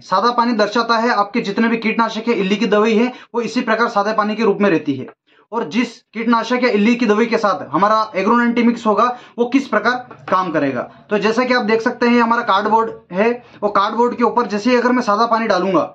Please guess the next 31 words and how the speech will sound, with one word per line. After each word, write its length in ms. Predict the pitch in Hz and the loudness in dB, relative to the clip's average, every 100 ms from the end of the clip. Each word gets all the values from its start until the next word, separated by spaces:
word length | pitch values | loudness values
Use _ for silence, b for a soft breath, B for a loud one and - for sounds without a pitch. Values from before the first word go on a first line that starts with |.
| _ _ _ | _ _ _
तो 40 | - | -6
सादा 300 | 190 208 247 | -2 0 2
पानी 240 | 233 240 | 0 0
डालने 280 | 226 208 233 | 0 0 0
पर 240 | 220 247 - _ _ _ _ _ _ _ _ _ _ - | 0 -2 -4 _ _ _ _ _ _ _ _ _ _ -8
यह 140 | 240 | -6
पूरी 200 | 220 240 | -2 0
तरीके 320 | 247 240 240 233 | 2 0 0 0
से 200 | 262 277 - _ _ _ _ _ _ _ _ _ _ _ _ _ _ - | 0 -2 -8 _ _ _ _ _ _ _ _ _ _ _ _ _ _ -4
कागज 260 | 202 240 | -2 -2
को 100 | 240 | -4
गलाएगा 400 | 196 202 240 240 | 0 2 2 0
नहीं 200 | 220 247 262 - | 0 -2 -4 -8
और 80 | 214 | -2
ये 80 | 233 | 0
बह 180 | 196 180 | 2 2
जाएगा। 340 | 160 127 - _ _ _ _ - | 2 0 -10 _ _ _ _ -12
जिस 140 | 247 | -10
प्रकार 260 | 247 247 269 | -4 0 0
आपकी 180 | 262 262 | 0 -2
फसल 320 | 254 214 262 | 0 0 0
रहती 220 | 220 190 254 | -2 0 -2
है, 60 | |
फसल 280 | 254 196 247 | -2 -2 -2
के 80 | 233 | 0
ऊपर 220 | 247 240 | 0 2
आप 120 | 240 240 | 2 2
अगर 140 | 240 | 0
direct 340 | 208 202 233 233 | 0 0 0 -2
आपका 240 | 233 240 | -2 0
ये 220 | 233 233 | 2 0